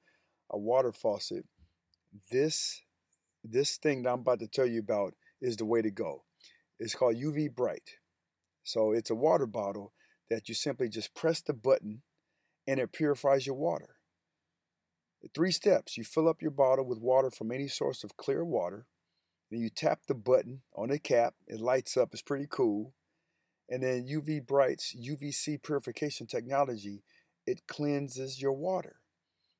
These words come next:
You just have to wait about ninety to a hundred eighty seconds, and then you have clean, pure drinking water. It's the way to go. And you don't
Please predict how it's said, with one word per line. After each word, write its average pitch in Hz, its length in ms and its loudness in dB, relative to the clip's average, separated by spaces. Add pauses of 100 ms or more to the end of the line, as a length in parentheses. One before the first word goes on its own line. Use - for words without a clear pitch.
(180)
You 135 80 -8
just 151 160 -2
have 147 180 0
to 139 80 -4
wait 143 240 2
about 127 360 2 (140)
ninety 127 520 -2
to 131 160 -2
a 113 40 0
hundred 127 300 -6
eighty 131 220 -4
seconds, 143 580 -2 (340)
and 127 80 -2
then 127 80 -2
you 131 120 -8
have 117 320 -2
clean, 143 560 -4
pure 123 400 -2
drinking 107 440 -6
water. 71 300 -14 (460)
It's - 160 -2
the 123 100 -6
way 117 160 2
to 110 140 2
go. 95 240 -6
And 151 340 2
you 127 80 -8
don't 123 260 0